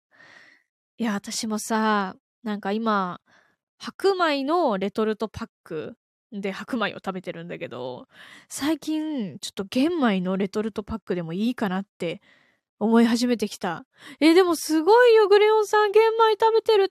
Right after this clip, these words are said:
て。私もちょっと頑張るわ。うん。で、で、最近私もさ、もう痩せたいから、あの、クッキングをしてんのよ、最近。たまにね、あの、すっ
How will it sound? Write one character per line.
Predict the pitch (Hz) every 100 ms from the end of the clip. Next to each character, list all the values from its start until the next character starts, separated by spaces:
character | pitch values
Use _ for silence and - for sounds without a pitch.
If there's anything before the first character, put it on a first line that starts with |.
| _
て。 | 370 339 320 285 247 196 151 285 _ _ _ _ _ -
私 | 202 233 - 247
も | 247 247
ち | -
ょ |
っ | 269 -
と | 202
頑 | 208 214
張 | 214 220
る | 196
わ。 | 139 120 - _ _ -
う | 185
ん。 | 196 170 147 233 _ _ _
で、 | 240 220 233 233 233 - - _ _ _ _ -
で、 | 302 339 269
最 | 233 240
近 | - 233 233 226
私 | 208 214 220
も |
さ、 | 208 175
も | 165 170 170
う |
痩 | 185
せ | - - 311
た | 359
い | 311
か | - 190
ら、 | 180 170 180 - _ - _ _
あ | - 190 180
の、 | 170 160 165 170 233 -
ク | - 311
ッ | -
キ | 233 175
ン |
グ | 165
を |
し | 170 -
て | 190
ん | 170
の | -
よ、 | 180 -
最 | 196 180
近。 | - 165 - _ _ _ _ _
た | 233
ま | 254 277
に | 285
ね、 | 339 427 _
あ | 277 220
の、 | 202
す | -
っ | 214